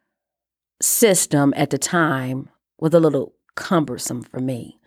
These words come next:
because you would have to, if you wanted to work, you know, I'm in my early twenties at this time. So I'm like, I gotta get up in the morning, dial in, see what jobs are available.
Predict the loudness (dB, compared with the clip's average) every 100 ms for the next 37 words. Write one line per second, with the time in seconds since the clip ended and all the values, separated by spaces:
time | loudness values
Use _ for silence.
0 | -20 -20 -10 2 6 6 4 2 2 4
1 | 4 2 4 4 4 0 4 4 4 2
2 | 2 4 4 2 -10 -12 -6 -2 0 0
3 | -4 -8 _ _ _ _ _ _ -2 4
4 | 4 6 4 4 4 2 0 0 0 -2
5 | -4 -6 -6 -6 -6 -10 -16 _ -8 0
6 | 0 0 0 2 4 4 2 0 -6 _
7 | 0 2 4 4 6 6 6 6 6 6
8 | 4 2 0 -4 -12 _ _ _ _ _
9 | _ _ _ _ _ _ -8 4 6 8
10 | 8 6 4 4 2 -2 -8 _ _ _
11 | _ -8 -2 4 6 6 6 6 6 4
12 | 6 4 6 2 2 0 -2 -6